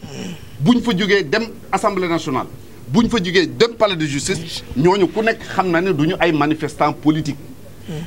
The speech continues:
Te ñi ñu fi attaqué, xas leen, saaga leen, muy ministre de l'intérieur, muy Madiambal Diagne, muy le capitaine Dièye, loolu rek la ñu wax. Te li ñu wax dañ joxe firnde. Man yore naa ko, ñeneen yore ay vidéo yoo nga xam ne ñooñu dañ leen gis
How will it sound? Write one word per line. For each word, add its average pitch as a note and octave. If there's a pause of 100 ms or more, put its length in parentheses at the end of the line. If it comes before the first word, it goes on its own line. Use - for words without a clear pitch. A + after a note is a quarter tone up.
(200)
Te A3+
ñi B3
ñu C4+
fi C4+
attaqué, F3+
xas F#3
leen, D#3
saaga D3+
leen, A#2
muy F#3
ministre G#3
de F3+
l'intérieur, D3 (420)
muy G#3
Madiambal F#3
Diagne, A2 (360)
muy G3
le G#3+
capitaine G3+
Dièye, B2+
loolu B3
rek B3
la C4+
ñu C#4
wax. - (720)
Te -
li A3+
ñu C#4
wax A3
dañ B3+
joxe C#4+
firnde. C4+ (1400)
Man G3
yore B3+
naa C4
ko, B3+
ñeneen B3
yore A#3+
ay A3+
vidéo B3+
yoo A3
nga G3+
xam G3
ne F4 (320)
ñooñu A#3+
dañ A#3
leen A3
gis A3+